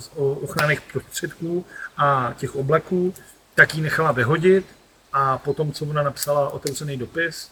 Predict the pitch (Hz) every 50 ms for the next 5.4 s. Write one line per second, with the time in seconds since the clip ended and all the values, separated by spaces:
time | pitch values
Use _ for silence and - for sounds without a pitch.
0 | - - 135 120 - 143 147 - 143 131 143 127 131 131 - - 147 135 123 -
1 | 127 123 123 147 151 156 135 127 143 127 - 139 139 131 143 143 131 117 113 120
2 | 127 139 147 151 147 147 - - - - _ _ - 160 - - 170 156 123 127
3 | 120 107 131 147 143 147 151 160 165 170 175 185 190 - - - - _ _ -
4 | - - 151 143 147 185 190 190 185 - - - - 165 147 160 160 160 - -
5 | - 139 131 123 - - 160 165